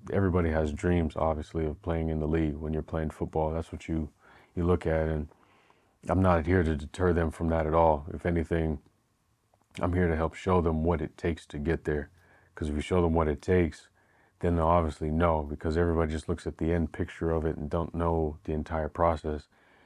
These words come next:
Football is work. It, it's, it's unlike any other job, really, I think, ever. It, it's really one that requires a lot of physical skill, but also a stronger mental,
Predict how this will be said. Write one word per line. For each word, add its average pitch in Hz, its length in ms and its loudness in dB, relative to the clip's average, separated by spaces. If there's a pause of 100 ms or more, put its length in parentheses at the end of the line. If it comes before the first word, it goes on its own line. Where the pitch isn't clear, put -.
(360)
Football 90 420 2
is 73 80 -2
work. 76 400 2 (240)
It, 73 200 -4
it's, 78 340 -6
it's - 460 -12
unlike 85 320 0
any 85 240 2
other 80 220 2
job, 82 420 4
really, 80 240 0
I 82 100 0
think, 82 380 -2 (580)
ever. 82 340 2 (160)
It, 78 220 -2
it's 76 220 -6
really 82 500 2 (200)
one 85 320 2
that 80 280 0 (580)
requires 82 420 2
a - 20 0
lot 82 140 2
of 76 80 -4
physical 82 360 0
skill, 90 360 2
but 80 140 0
also 82 540 0 (240)
a - 80 -6
stronger 82 360 -2
mental, 80 440 -2